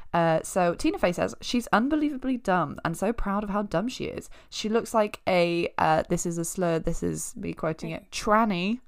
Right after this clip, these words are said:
Speaker 1: up close."
Speaker 2: Oh my
Speaker 1: Uh, she
Speaker 2: God.
Speaker 1: says this to Howard Stern about Hilton in two thousand six, a year after Hilton guest hosted Saturday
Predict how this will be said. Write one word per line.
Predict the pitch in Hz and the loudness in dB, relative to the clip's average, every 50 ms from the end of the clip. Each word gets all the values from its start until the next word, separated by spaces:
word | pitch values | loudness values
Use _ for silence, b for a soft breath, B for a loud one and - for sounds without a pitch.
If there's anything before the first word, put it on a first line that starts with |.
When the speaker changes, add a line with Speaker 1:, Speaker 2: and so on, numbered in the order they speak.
| - _ - | -6 _ 4
Speaker 1:
up | 170 165 - - - - | 4 4 4 2 -2 -10
close." | - - - 156 143 165 226 294 - - - - - - - | -6 -4 -2 0 0 0 0 -2 -4 -6 -10 -12 -16 -18 -16
Speaker 2:
Oh | - - - | -14 -12 -12
my | 277 277 277 269 262 254 233 233 214 - | -12 -12 -12 -12 -10 -10 -12 -14 -6 2
Speaker 1:
Uh, | - 185 185 180 | 6 6 6 6
she | 175 - 208 202 | 4 2 0 -2
Speaker 2:
God. | 190 196 | -2 -2
Speaker 1:
says | - 196 190 185 | 0 0 0 0
this | - 185 - | 0 -4 -4
to | - 180 | -4 -2
Howard | 180 175 170 160 165 | 2 2 2 2 2
Stern | - - - 175 170 160 160 156 160 160 165 180 - - - - | -2 -6 -2 0 0 0 0 -2 -4 -6 -8 -10 -12 -8 -4 -2
about | 160 - 165 160 - - - | 2 4 4 4 4 2 0
Hilton | 180 165 - - - 170 160 160 170 170 170 - - - - | -2 -4 -6 -6 -8 -8 -6 -6 -6 -8 -10 -12 -12 -10 -8
in | - - 175 175 170 170 185 - - - | -6 -4 -4 -4 -6 -8 -8 -10 -12 -12
two | - - | -8 -6
thousand | 170 160 160 160 | -4 -4 -4 -6
six, | 156 - - 254 285 330 - - - - - B B B B B B B | -8 -6 -2 -2 -2 -2 -2 -6 -14 -18 -18 B B B B B B B
a | B 196 | B -4
year | 180 190 220 233 240 - | 0 2 4 6 6 6
after | 214 226 226 - 214 | 4 4 2 0 -2
Hilton | 208 202 202 - - 185 | -2 -2 -2 -2 -4 -4
guest | 180 175 180 - - | -2 -2 -2 -2 -2
hosted | 185 180 175 - | -4 -4 -4 -4
Saturday | - 165 170 - - 165 165 | -4 -4 -4 -4 -6 -10 -10